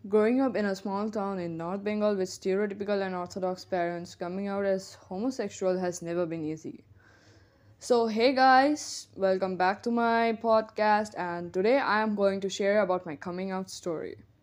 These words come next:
As a homosexual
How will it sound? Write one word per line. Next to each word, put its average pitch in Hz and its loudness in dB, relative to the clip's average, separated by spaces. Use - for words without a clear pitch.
As 214 0
a 233 4
homosexual 208 0